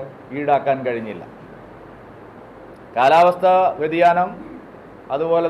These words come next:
തന്നെ, ഏ, ഏ, കാല-, കാലാവസ്ഥാ പ്രശ്നങ്ങൾ, മഴ, വരൾച്ച, ഇതുവഴിയൊക്കെ കേരളത്തെ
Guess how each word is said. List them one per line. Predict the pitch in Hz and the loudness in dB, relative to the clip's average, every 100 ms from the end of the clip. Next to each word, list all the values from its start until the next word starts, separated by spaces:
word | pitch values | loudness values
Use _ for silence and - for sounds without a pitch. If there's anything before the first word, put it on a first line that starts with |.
| 165 | -2
തന്നെ, | 160 165 165 160 - - - - | -2 -4 -4 -6 -10 -18 -16 -10
ഏ, | 131 135 135 117 120 | -8 -6 -6 -4 -4
ഏ, | 127 123 127 | -4 -6 -6
കാല-, | 135 139 135 131 - | -2 0 0 -2 -4
കാലാവസ്ഥാ | 139 160 165 165 175 170 | -2 0 -2 -2 -2 -2
പ്രശ്നങ്ങൾ, | 143 - 165 139 120 | -6 -8 -6 -6 -4
മഴ, | 123 131 131 127 - - - - 110 | -2 0 0 -2 -10 -20 -20 -18 -6
വരൾച്ച, | 123 135 139 135 139 139 - - - - | -4 -4 -6 -4 -2 -4 -8 -20 -20 -14
ഇതുവഴിയൊക്കെ | 135 160 160 170 170 170 170 143 - - - - - - - - - - - - - - - - - - | -6 -4 -4 -4 -2 -2 -2 -6 -14 -20 -20 -20 -20 -20 -20 -20 -20 -20 -20 -20 -20 -20 -20 -20 -20 -6
കേരളത്തെ | 147 165 175 185 196 - - - 175 | -4 -2 0 -2 -4 -16 -20 -14 -8